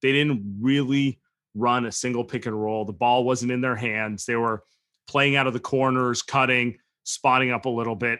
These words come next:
and then their role expanded as they improved their individual skill over time. I think that's what the Warriors want from Kuminga. I think the Warriors want Kuminga to play twenty-five, twenty minutes a game this year, average,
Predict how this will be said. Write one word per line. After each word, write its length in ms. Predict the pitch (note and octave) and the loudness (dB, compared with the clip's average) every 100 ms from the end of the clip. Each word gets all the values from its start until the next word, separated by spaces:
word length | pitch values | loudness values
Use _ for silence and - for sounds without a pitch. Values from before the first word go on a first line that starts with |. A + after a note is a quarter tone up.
| - | -2
and 120 | C#3 | 0
then 140 | D3+ | 0
their 140 | D3+ C3+ | 2 0
role 280 | A#2+ D#3 D3+ | 0 -2 -2
expanded 1000 | - - - - D3 D3 D#3 B2 A2+ G#2+ B2 | -2 -4 -6 -6 -2 0 0 -2 -4 -6 -8
as 160 | A#2 | -4
they 100 | B2+ | -4
improved 540 | A#2 G#2 - C3+ C3+ G#2 | -4 -8 -4 -2 -2 -2
their 160 | A#2 | -2
individual 500 | A#2+ G#2+ B2 A#2 A2+ | -2 -2 -4 -4 -8
skill 640 | G#2+ - D3 C3+ A2+ A2 _ _ _ C#3+ | -6 -6 0 0 0 -6 _ _ _ 0
over 320 | D3 A#2 A2 | 0 0 -4
time. 560 | - C#3+ C#3 A2+ G#2 - _ _ _ - | 0 4 4 2 -4 -12 _ _ _ -4
I 40 | C3 | -2
think 240 | A3 A3 | -2 -4
that's 140 | C4+ B3 | -6 -4
what 80 | |
the 60 | E3+ | -2
Warriors 360 | C3+ E3 C#3 G2+ | 0 0 0 -2
want 280 | G2+ C3 - | -4 -4 -4
from 120 | C#3 | -6
Kuminga. 320 | D3+ D3 D#3 | 0 0 0
I 80 | D#3+ | -2
think 180 | B2+ D#3 | -2 -4
the 80 | D3+ | -2
Warriors 340 | D3+ D#3+ C3 | 0 2 2
want 240 | C3 D3 - | 0 -2 -2
Kuminga 520 | C#3 B2+ B2 B2 A#2 - - _ - | 0 2 2 0 -2 -10 -20 _ 0
to 360 | B2+ G#2+ G#2+ _ _ _ _ | 2 2 -2 _ _ _ _
play 160 | - C#3+ | 0 0
twenty-five, 640 | C#3 D3 C#3+ C#3 C#3+ - | 2 2 2 2 -2 -2
twenty 240 | - F3 F3 | 0 2 4
minutes 240 | D#3 C3+ | 2 0
a 20 | |
game 220 | A#2+ A#2+ | -2 0
this 160 | C3 - | 0 0
year, 240 | C#3+ C#3+ _ _ _ _ - | 0 0 _ _ _ _ -2
average, 600 | E3+ G3+ C#4 G#3 - - | 0 0 -2 -4 -6 -8